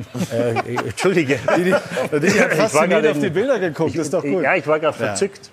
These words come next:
Speaker 1: Ja, von
Speaker 2: Wie er
Speaker 1: Schick.
Speaker 2: Schick das Tor
Speaker 1: Macht
Speaker 2: gemacht
Speaker 1: es sehr
Speaker 2: hat.
Speaker 1: schick, ja, ja, absolut.
Speaker 2: Nee, also, äh, nee,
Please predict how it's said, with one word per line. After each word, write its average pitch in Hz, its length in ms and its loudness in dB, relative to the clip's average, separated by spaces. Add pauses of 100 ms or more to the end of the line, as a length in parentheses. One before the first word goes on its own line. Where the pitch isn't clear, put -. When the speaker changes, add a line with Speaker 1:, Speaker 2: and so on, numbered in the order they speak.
(260)
Speaker 1:
Ja, 107 240 -2
von 143 200 -4
Speaker 2:
Wie 127 120 0
er 139 100 2
Speaker 1:
Schick. - 40 -6
Speaker 2:
Schick 165 160 -2
das 143 160 0
Tor 190 160 2
Speaker 1:
Macht 170 80 2 (100)
Speaker 2:
gemacht 139 100 2
Speaker 1:
es 123 80 0
sehr 151 160 4
Speaker 2:
hat. 156 80 0
Speaker 1:
schick, 113 300 -6
ja, 120 140 0
ja, 123 100 0
absolut. 139 280 -2
Speaker 2:
Nee, 160 280 4
also, 123 240 0
äh, 101 420 -10
nee, 117 180 2